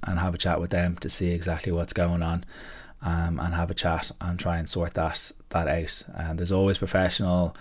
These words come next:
people out there that you can kinda reach out to if that's something that you are struggling with.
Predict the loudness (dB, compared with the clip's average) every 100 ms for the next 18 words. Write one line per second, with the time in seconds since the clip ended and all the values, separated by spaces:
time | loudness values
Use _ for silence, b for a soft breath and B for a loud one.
0 | B B B B 2 4 6 4 4 4
1 | 4 4 0 0 0 2 4 4 2 2
2 | 2 2 2 -4 -12 -4 -2 -2 -2 -2
3 | -4 -2 -2 0 0 0 -2 0 0 0
4 | -2 -2 -2 -4 -6